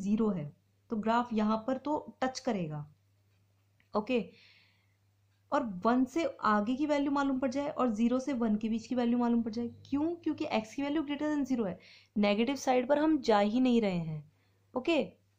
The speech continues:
और एक्स की वैल्यू ज़ीरो से वन के बीच में है, तब जो हमारा log होता है ना,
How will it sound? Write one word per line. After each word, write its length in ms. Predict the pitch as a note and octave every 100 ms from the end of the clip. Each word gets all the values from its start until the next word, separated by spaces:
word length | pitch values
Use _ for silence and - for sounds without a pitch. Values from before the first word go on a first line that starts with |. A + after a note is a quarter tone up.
| _ _ _ _ _ _ - - _ _ _ _ _ _ -
और 180 | A#3 B3+ - _ _ _ _ _ _ _ _ _
एक्स 240 | A3+ A#3 -
की 120 | D#4
वैल्यू 360 | C#4 G#3 F#3 G#3+
ज़ीरो 280 | A3 G#3+ A3+
से 140 | C#4+ A3+
वन 220 | G#3 A3+
के 120 | C4+
बीच 260 | A3+ A3 F#3+
में 120 | F#3
है, 200 | F3+ F3 - _ _ _ _
तब 220 | C4 C4+ G#3+
जो 160 | C4+
हमारा 280 | C4+ C4+ C#4+
log 400 | B3+ G3 G3 G#3+
होता 220 | B3+ B3 A3+
है 180 | A3+
ना, 100 | C#4+